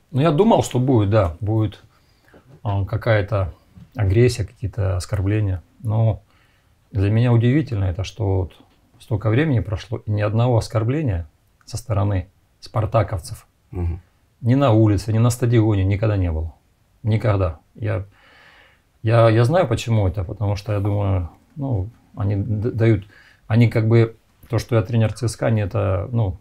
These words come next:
Speaker 1: им не важно, им важно, что я выходил в майке «Спартака» играть. И они никогда не оскорбляют, а наоборот,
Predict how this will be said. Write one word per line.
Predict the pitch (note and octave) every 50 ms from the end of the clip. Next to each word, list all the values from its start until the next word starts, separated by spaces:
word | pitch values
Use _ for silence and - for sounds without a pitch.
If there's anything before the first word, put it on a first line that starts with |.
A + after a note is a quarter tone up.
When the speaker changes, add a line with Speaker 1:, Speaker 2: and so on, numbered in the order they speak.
| _ _ _ -
Speaker 1:
им | C#3+ A2 G2+ G2+
не | G#2+
важно, | A2 C#3 C#3+ B2+ F#2+ F#2+
им | F#2+ G2
важно, | G2+ G#2+ F#2+ F#2 F2
что | - - G2+
я | F#2+ F#2 F#2+ F#2+
выходил | - F#2+ F2 E2+ - G2+ G2 G#2+ G#2 F#2+ F#2+
в | G#2 A#2+ -
майке | F#2+ G2 G2+ G2 F#2 - G2
«Спартака» | - - - - G2+ - - G2+ F#2+ - G2+ F#2
играть. | F2 F2 F2 F2+ - _ _ _ -
И | G2+ F#2 F#2
они | F#2 F#2+ G2+ G#2+ G#2
никогда | G2+ G2 F#2+ - A2 G#2+ G2+
не | F#2+ F2+
оскорбляют, | E2+ - - F#2+ G2 G2+ A2 A2+ G#2 F#2 - - _ - - - - - - - - _ _ _ _
а | - G2+
наоборот, | G#2 G#2 G2+ A2+ A#2 A2+ G2 -